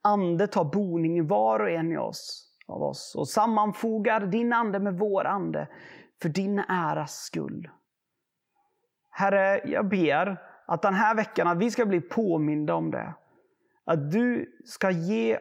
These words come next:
oss en blick för oss själva.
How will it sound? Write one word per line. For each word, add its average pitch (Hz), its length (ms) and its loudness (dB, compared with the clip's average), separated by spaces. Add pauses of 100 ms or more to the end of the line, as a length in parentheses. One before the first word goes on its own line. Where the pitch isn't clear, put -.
(120)
oss 180 380 -2 (680)
en 175 200 2
blick 185 360 -2
för 165 200 0
oss 160 180 -2
själva. 160 600 0